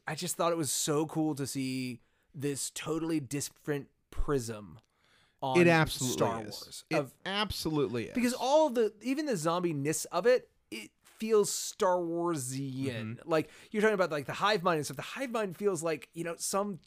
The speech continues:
Speaker 1: dark side, like, essence is connecting them through, like, dark side energies. Like,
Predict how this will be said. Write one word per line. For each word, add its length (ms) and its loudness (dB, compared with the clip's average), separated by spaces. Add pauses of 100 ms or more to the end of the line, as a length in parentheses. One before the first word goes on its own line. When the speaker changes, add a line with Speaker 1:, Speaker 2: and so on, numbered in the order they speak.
(240)
Speaker 1:
dark 340 0
side, 840 0
like, 460 -4 (520)
essence 500 2
is 100 0
connecting 580 -2
them 180 -2
through, 220 -2
like, 140 0
dark 200 0
side 200 0
energies. 400 -2
Like, 140 -2